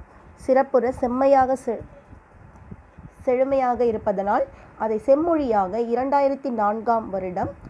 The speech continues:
அறிவிக்கப்பட்டுள்ளது. அதன் ஆதாரம் இதோ, திராவிட மொழியாக. ந-, இயல் ஒன்று, அமுத-, அமுதென்று பெயர்.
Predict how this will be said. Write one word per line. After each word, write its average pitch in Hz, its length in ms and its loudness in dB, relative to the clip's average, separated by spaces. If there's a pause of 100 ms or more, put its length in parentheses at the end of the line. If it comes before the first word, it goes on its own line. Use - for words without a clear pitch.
(120)
அறிவிக்கப்பட்டுள்ளது. 202 1000 -4 (1200)
அதன் 220 300 2
ஆதாரம் 254 600 4 (200)
இதோ, 202 260 -6 (560)
திராவிட 247 440 2
மொழியாக. 190 540 -6 (2750)
ந-, 233 100 -2 (120)
இயல் 285 380 4
ஒன்று, 220 460 0 (920)
அமுத-, 269 460 2 (320)
அமுதென்று 277 500 4
பெயர். 190 340 0